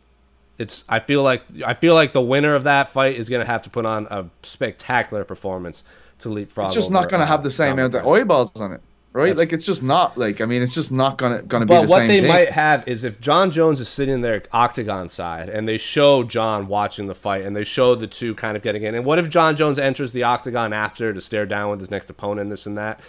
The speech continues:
Speaker 1: It could be a lot of, it, it's, it, we're gonna know a lot more after this fight card, I think. Um, but
Speaker 2: Well, that would
Speaker 1: but
Speaker 2: be him forcing the narrative, if you ask me. If he, if he did show up there, that would be a big indicator as to he, where he wants to go. That would be a big indicator as to his roadmap, because surely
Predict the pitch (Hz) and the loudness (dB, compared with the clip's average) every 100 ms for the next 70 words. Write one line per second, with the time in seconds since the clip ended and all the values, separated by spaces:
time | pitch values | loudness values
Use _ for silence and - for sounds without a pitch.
0 | - - 120 175 165 147 135 131 123 - | -18 -6 -2 2 4 4 4 4 0 -12
1 | - - - _ 139 135 143 - 139 120 | -20 -20 -20 _ -8 -4 -6 -4 -4 0
2 | 147 156 165 156 139 123 123 107 110 101 | 2 6 8 8 6 6 2 2 0 0
3 | 87 95 87 - 95 85 92 80 80 80 | -4 -10 -12 -8 -8 -6 -8 -8 -12 -14
4 | 76 - - 101 92 82 - - - 123 | -16 -16 -6 -4 -4 -8 -12 -18 -4 -2
5 | 117 - 160 160 214 208 175 165 160 175 | -2 -2 2 4 4 4 2 0 0 -4
6 | 127 151 160 156 127 117 139 151 113 98 | -2 -2 -2 -4 -4 0 0 0 -2 -2
7 | 101 95 - 107 90 90 131 127 123 160 | -4 -4 -6 -8 -8 -6 -4 -2 2 2
8 | 135 143 147 156 143 143 - 139 131 127 | 4 2 4 4 4 4 2 4 4 4
9 | 127 120 123 110 123 120 123 110 120 120 | 2 2 0 0 0 0 -2 -2 -2 0
10 | 110 101 104 98 107 - 87 - 127 107 | 0 0 -2 -4 -2 -4 -8 0 2 4
11 | 113 131 107 107 92 85 76 127 135 135 | 4 4 2 0 -2 -4 -2 2 4 6
12 | 127 123 123 117 107 113 104 85 98 101 | 6 4 2 0 0 0 2 2 0 -2
13 | 101 135 131 107 101 92 85 101 104 - | 0 2 4 2 2 -2 -4 -2 -2 2
14 | 151 151 123 | 4 4 2